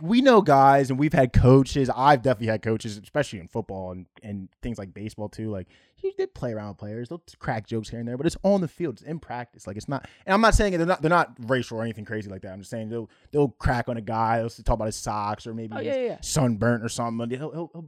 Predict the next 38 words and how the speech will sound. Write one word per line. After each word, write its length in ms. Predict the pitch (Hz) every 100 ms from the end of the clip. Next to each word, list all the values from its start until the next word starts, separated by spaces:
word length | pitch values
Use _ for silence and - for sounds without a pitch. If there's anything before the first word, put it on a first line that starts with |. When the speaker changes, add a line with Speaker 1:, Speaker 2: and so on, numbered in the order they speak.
| -
Speaker 2:
he'll 100 | 175
bust 220 | 170 175
them 120 | 190
up. 200 | 143 - _ _ _ _
So 300 | - 190 -
I 100 | 156
don't 160 | 180 226
think 120 | 233
that's 140 | 190 175
something 200 | 190 160
that, 220 | 131 107 _ -
like, 260 | 123 -
people 220 | - 170 139
are 60 |
used 240 | 110 135 -
to 60 | 202
that 160 | 196 180
with 140 | 180
Gruden. 340 | 196 214 214 202 _ _ -
But 160 | 170 -
to 160 | 127 98 107
do 200 | - 196
that 240 | 226 233 175
and 160 | 135
put 200 | - 175 170
it 60 |
in 260 | 180 107 87
writing 560 | 92 127 147 120 87 80 _
is 240 | - 135 -
just 380 | 151 135 - -
so 400 | 190 214 196 135 _
dumb, 420 | - 113 156 104 82
Speaker 1:
So 60 |
Speaker 2:
brother. 220 | 170 165
Speaker 1:
it's 100 | 151
just 260 | 165 139 - _
racist 580 | 127 156 214 233 233 -
comments, 520 | 208 190 185 180